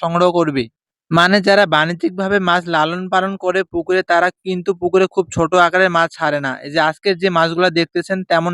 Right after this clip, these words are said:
সাইজ মাছ ছাড়ে। এই যে মাছ পরিমাপ করার জন্য ডিজিটাল পাল্লা নিয়ে আসছি। তো আজকে আমরা বেশি মাছ সেল করব না, কারণ এই সাইজের মাছগুলো আমাদের পুকুরেও রাখতে হবে, যেহেতু আমরাও বাণিজ্যিকভাবে মাছ লালন পালন করি।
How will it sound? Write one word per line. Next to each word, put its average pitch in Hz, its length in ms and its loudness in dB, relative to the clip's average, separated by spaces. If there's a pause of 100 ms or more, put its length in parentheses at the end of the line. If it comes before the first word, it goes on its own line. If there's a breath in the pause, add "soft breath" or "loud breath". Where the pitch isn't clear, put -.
সাইজ 180 200 0
মাছ 160 280 2
ছাড়ে। 139 240 0 (480 soft breath)
এই 190 200 6
যে 226 100 4
মাছ 190 220 4 (140)
পরিমাপ 185 420 2
করার 180 320 2
জন্য 190 160 -4 (140)
ডিজিটাল 175 340 -2 (120)
পাল্লা 175 300 2 (120)
নিয়ে 175 200 -4 (100)
আসছি। 196 300 -8 (440 loud breath)
তো 190 80 6 (200)
আজকে 180 200 -2 (120)
আমরা 208 160 2 (120)
বেশি 185 220 -2
মাছ 202 180 0 (100)
সেল 180 140 0 (100)
করব 175 220 0
না, 190 120 0 (120)
কারণ 170 240 4
এই 175 160 2
সাইজের 190 340 0
মাছগুলো 170 420 2
আমাদের 170 320 0 (100)
পুকুরেও 180 360 0 (100)
রাখতে 165 320 -4
হবে, 180 160 -2 (240)
যেহেতু 175 320 0 (160)
আমরাও 170 320 0
বাণিজ্যিকভাবে 165 600 -6
মাছ 165 200 -2 (100)
লালন 156 220 0 (100)
পালন 170 180 -2 (100)
করি। 170 180 -2